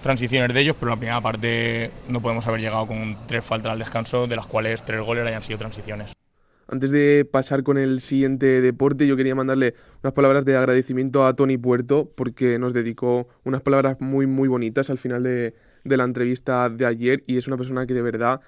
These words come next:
Speaker 2: eh, los com-, los resultados en fútbol sala masculino no acompañan, y la verdad que, pues, lo estuvimos hablando, ¿no? De ese, de esos tres años que llevaban sin una victoria, que la consiguieron el año pasado y demás, pero la verdad que Tony Puerto da igual el,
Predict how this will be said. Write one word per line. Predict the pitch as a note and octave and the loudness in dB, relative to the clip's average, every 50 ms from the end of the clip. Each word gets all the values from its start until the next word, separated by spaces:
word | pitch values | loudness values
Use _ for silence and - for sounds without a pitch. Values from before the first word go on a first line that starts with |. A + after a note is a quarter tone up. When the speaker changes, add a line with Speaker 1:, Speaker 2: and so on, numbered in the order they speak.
| - - _ - _ _ - | -20 -20 _ -20 _ _ 0
Speaker 2:
eh, | C3+ C3 C3 B2+ B2 A#2+ A#2 A#2+ - | 2 2 4 2 2 0 -2 -4 -4
los | - B2+ B2 | -4 -6 -4
com-, | - C#3 C3 C3 B2 - | -4 -6 -6 -6 -4 -2
los | B2+ C3 C3 B2+ B2 B2 B2 | -2 0 0 0 0 -2 -2
resultados | B2+ B2+ B2 C#3 B2+ A#2+ C3+ C#3 C#3 C#3 D#3 D#3 - | -4 -4 -4 -4 -2 0 2 2 4 2 0 0 -2
en | C#3 B2 A#2+ A#2+ A#2 A2+ | -4 -4 -4 -4 -6 -8
fútbol | - - B2+ B2 B2 B2+ B2 B2 A#2 A2+ | -6 -6 -4 -2 0 0 0 0 0 -2
sala | - - B2+ B2 | -4 -4 -4 -4
masculino | A#2+ A#2+ B2 - B2+ B2+ B2+ C3+ | -4 -6 -6 -6 -4 -4 -2 -2
no | B2 A#2+ | -4 -4
acompañan, | A#2+ A#2+ C3+ B2 A#2 - A#2+ A#2 A#2+ B2 B2+ C#3 D#3 - _ - - _ _ - | -4 -4 -4 -4 -2 -4 -4 -2 -2 -4 -4 -4 -6 -10 _ -20 -20 _ _ -8
y | - | -2
la | A#2+ A#2+ | 0 0
verdad | A2+ A#2 A2+ A2+ | 2 0 0 0
que, | A#2+ B2+ B2 A#2+ A#2+ A#2 A2 | 0 0 0 0 0 -2 -4
pues, | - A2+ - - _ _ _ - | -8 -18 -18 -20 _ _ _ -18
lo | - B2+ | -16 -14
estuvimos | - - B2+ C3 C#3 C3+ | -8 -6 -4 -2 0 0
hablando, | B2+ B2 C3 C#3+ D3 B2+ | 0 0 0 0 -2 -2
¿no? | A#2+ B2+ | -4 -4
De | C3 B2+ | -4 -4
ese, | B2 - - C3 | -4 -6 -6 -6
de | B2+ B2 B2 B2 A#2+ _ _ _ _ _ - | -4 -4 -4 -6 -8 _ _ _ _ _ -4
esos | - C3 C#3 C#3 C3+ | -2 2 2 2 2
tres | - C3 B2+ - | 0 -2 0 0
años | C3 B2+ C3+ C3+ C3 B2 | -2 -2 -2 -2 -4 -4
que | - C3+ | -4 -2
llevaban | B2+ C3 C3 C3 C3 B2 | 0 0 0 -2 -2 -4
sin | - C3 | -4 -6
una | B2+ B2 | -4 -4
victoria, | A#2+ A#2+ A2+ - - B2+ C3 C3+ C3 C3 | -4 -6 -6 -2 -2 -2 0 0 0 0
que | B2+ | 0
la | A#2+ A#2 | -2 -2
consiguieron | A#2 A2+ - A2 A2+ A#2+ A#2+ | -4 -6 -6 -6 -4 -4 -4
el | A#2+ A#2+ | -4 -6
año | A#2 A#2+ A2 | -6 -6 -8
pasado | G#2+ G#2+ - A#2+ B2+ B2+ B2 A#2+ B2 | -8 -6 -4 -2 -2 -2 -2 -2 -2
y | B2 | -2
demás, | A#2 A#2+ A#2+ B2 B2+ D#3 - _ _ _ _ _ _ _ _ - | -2 -4 -4 -4 -6 -6 -8 _ _ _ _ _ _ _ _ 0
pero | - C3+ C3 C3 C3 | 2 4 6 6 6
la | B2 B2+ | 4 4
verdad | B2+ B2+ B2+ C3 | 4 4 4 2
que | C#3 | 2
Tony | C3 C#3 C3+ C3 | 0 0 -2 0
Puerto | A#2+ C3 C3+ A#2+ - | 0 0 0 0 0
da | C3+ B2+ | 0 0
igual | B2+ B2 A2+ A#2 A#2+ A#2+ C3 D3 - - _ - | 0 0 0 0 0 0 0 -2 -2 -6 _ -8
el, | A2 A#2+ A#2+ A#2+ A#2 A#2 A#2 A2+ A#2 A2 | -6 -6 -4 -4 -2 -2 -2 -4 -4 -6